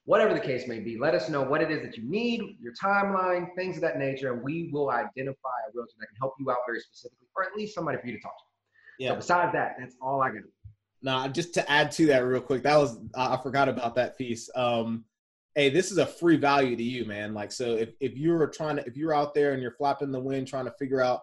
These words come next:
Speaker 2: what the heck to do, uh, when, when you're analyzing your properties and, and getting an investment, you know, uh, under contract, we vet these realtors. We make sure that they understand investments. We understand that they understand how to deal with military, how to,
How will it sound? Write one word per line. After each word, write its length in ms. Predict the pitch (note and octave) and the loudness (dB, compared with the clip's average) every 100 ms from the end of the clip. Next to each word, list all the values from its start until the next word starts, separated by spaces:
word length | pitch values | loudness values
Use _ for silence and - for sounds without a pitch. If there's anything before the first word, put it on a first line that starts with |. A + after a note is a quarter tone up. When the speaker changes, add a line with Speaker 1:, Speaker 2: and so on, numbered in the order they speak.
| - _ - | -8 _ -4
Speaker 2:
what 180 | C3+ | -2
the 60 | C#3 | 0
heck 200 | D3 C#3+ | -2 -2
to 80 | B2 | -4
do, 460 | A#2+ C#3+ D3 C#3+ - | 0 2 2 0 -4
uh, 300 | B2 A#2 A#2 | -2 0 0
when, 200 | A2+ B2+ - A2+ | -2 -8 -8 -10
when 140 | A2 B2 | -8 -6
you're 180 | B2 - _ _ _ - | -6 -8 _ _ _ -4
analyzing 480 | C3+ C#3 C3+ C3+ C3+ | -2 2 2 0 -2
your 100 | A#2+ | -6
properties 560 | - C#3 C#3 C#3+ C3+ | -4 -2 -2 -2 -2
and, 160 | A#2+ A2 - - - | -2 -6 -10 -18 -12
and 160 | A2 | -8
getting 320 | G#2+ C#3 C#3 B2+ | -2 0 0 -2
an 100 | A#2 | -4
investment, 560 | G#2+ B2 C3 C#3 C3 - _ | -4 -4 -4 -4 -6 -8 _
you 100 | - | -12
know, 260 | G#2+ G#2 G#2+ - | -8 -6 -8 -10
uh, 200 | - - | -10 -6
under 180 | C3+ C3 | -4 -6
contract, 680 | - C#3+ D3 C#3+ D3+ C#3+ - - _ _ _ _ | -4 -4 -4 -2 0 0 -4 -20 _ _ _ _
we 200 | B2+ E3 | -6 -4
vet 300 | E3 A2 D#3+ | 0 2 2
these 240 | D#3 C#3 A#2 | 2 0 2
realtors. 500 | C#3 B2+ - G#2+ A2 | 2 2 0 -8 -4
We 80 | C#3 | -2
make 200 | D3+ C#3+ | -2 -2
sure 180 | D#3 | 0
that 100 | C#3+ | 0
they 120 | B2+ B2+ | 0 -2
understand 720 | C3+ A#2 - C3+ C3 A#2+ B2 _ | -4 -4 -2 -2 0 -4 -8 _
investments. 640 | B2 A#2 B2+ B2+ - A2 - | -8 -2 0 0 -4 -8 -8
We 80 | C3 | -6
understand 560 | C3 - C#3 C3+ B2+ - _ - | -6 -4 -2 -2 -4 -8 _ -8
that 120 | A#2 | -4
they 120 | C3 | 0
understand 680 | C#3 C3 - C#3+ C3+ B2+ A#2+ | 0 -2 -4 -2 0 -2 -4
how 180 | - C3+ | -8 -4
to 80 | B2+ | -4
deal 240 | A2+ C3 | -2 -2
with 240 | B2 B2 - | 0 -4 -6
military, 460 | A#2+ B2+ B2 B2+ A#2 - | -10 -10 -8 -6 -6 -6
how 80 | C3 | -8
to, 160 | A#2 | -8